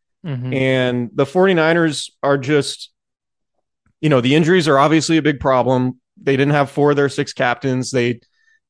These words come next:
Speaker 2: they're mi-, <laughs> they're missing both corners, both their starting corners, who we consider very good, if not, I mean,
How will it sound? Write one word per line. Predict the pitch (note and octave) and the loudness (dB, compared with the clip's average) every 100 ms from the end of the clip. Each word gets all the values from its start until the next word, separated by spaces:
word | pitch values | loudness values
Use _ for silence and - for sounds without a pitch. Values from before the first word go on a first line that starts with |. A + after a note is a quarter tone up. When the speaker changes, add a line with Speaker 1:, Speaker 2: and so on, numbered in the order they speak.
| _ _ _ _ | _ _ _ _
Speaker 2:
they're | D3 C#3 | -4 0
mi-, | D3 - - - _ | 0 -2 -10 -10 _
<laughs> | _ _ _ | _ _ _
they're | D#3 E3 | -2 0
missing | F3+ - D3 B2+ | 0 0 -2 -2
both | - D3+ F#3+ | 0 2 2
corners, | - D#3 C3 B2 B2+ C3+ - | 0 0 0 0 -4 -8 -6
both | C#3 D#3+ | -4 0
their | D#3+ | -2
starting | - - C#3+ C#3+ D3 | -4 0 2 4 2
corners, | B2+ C3+ A#2+ A2 - | 0 -2 -2 -4 -8
who | - C3+ | -4 -2
we | B2 B2 _ _ - | -2 -4 _ _ -2
consider | E3 C3+ E3 C#3+ | 0 2 0 0
very | A2+ C#3 C#3 B2+ | 2 2 2 2
good, | C#3 B2+ A#2+ B2+ - | 2 2 2 -4 -8
if | C#3 | -4
not, | C3+ A#2+ - _ _ _ _ - | 0 -2 -4 _ _ _ _ -4
I | |
mean, | C#3+ C3+ B2 | 0 0 -2